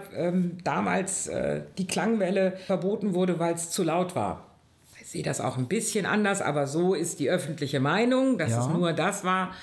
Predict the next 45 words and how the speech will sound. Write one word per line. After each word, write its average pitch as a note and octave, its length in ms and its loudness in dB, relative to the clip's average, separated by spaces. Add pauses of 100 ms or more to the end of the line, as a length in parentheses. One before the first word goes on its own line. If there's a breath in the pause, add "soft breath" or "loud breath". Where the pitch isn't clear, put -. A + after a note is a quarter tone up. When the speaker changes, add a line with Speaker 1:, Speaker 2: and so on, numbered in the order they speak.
(920 loud breath)
Speaker 1:
Ganz G3+ 220 0
ehrlich, A#3 560 -2
unser F#3 300 0
Bonnfest, F#3+ 920 -2
zwei F#3+ 260 2
Bühnen, G#3+ 540 0 (480)
im E3+ 520 -2
vorletzten G3+ 640 0
Jahr E3+ 200 2
sogar E3 300 0
noch D#3 140 -2
eine E3+ 120 0
dritte F3+ 320 -2
Bü-, E3+ 240 -8
junge A3+ 300 2
Bühne F#3+ 300 0
hier F3 240 2
am D3+ 100 -2
Friedensplatz. A3+ 840 -2
Wir F3+ 160 0
haben G#3+ 120 2
noch F#3+ 140 2
nicht F3+ 240 0
einmal G#3 380 2
Ärger A#2+ 320 0
gehabt. - 500 -6 (680 loud breath)
Speaker 2:
Ist - 100 -2
doch - 60 2
Speaker 1:
Ähm, E3 80 -2
Speaker 2:
komisch. C3+ 320 2
Ich - 100 -8
glaub, C3+ 140 0
Speaker 1:
auch - 20 -8
Speaker 2:
das A2+ 180 0
wär - 100 2
Speaker 1:
hier D3+ 80 2
Speaker 2:
lauter, D#3 160 2
Speaker 1:
ist - 60 -2
es A#2 100 4
Speaker 2:
ne? B2+ 80 2
Speaker 1:
wieder B3+ 460 2
eine G#3+ 200 2
Frage F3 300 -2
des G#3 200 -4
Redens. E3 560 -2